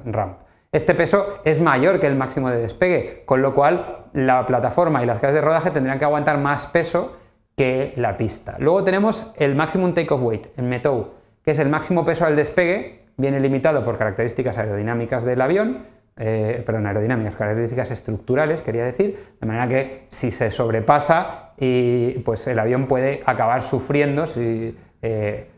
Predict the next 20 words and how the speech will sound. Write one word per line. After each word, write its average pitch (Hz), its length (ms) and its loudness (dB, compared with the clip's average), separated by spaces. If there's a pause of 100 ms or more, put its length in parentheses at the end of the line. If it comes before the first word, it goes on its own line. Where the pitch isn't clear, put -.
eh, 101 200 -8
fatiga 160 840 0
o 123 160 0
alguna 117 280 0
rotura. 104 400 -8 (420)
Luego 208 240 4
tenemos 220 260 2
el 180 100 2
maximum 190 380 0
landing 165 340 0
weight, 117 220 -2
que 147 120 2
normalmente 208 420 2
está 190 220 0
por 180 140 2
debajo 151 460 2
del 127 600 -2 (180)
maximum 135 380 -2
takeoff 147 280 0
weight, 180 220 2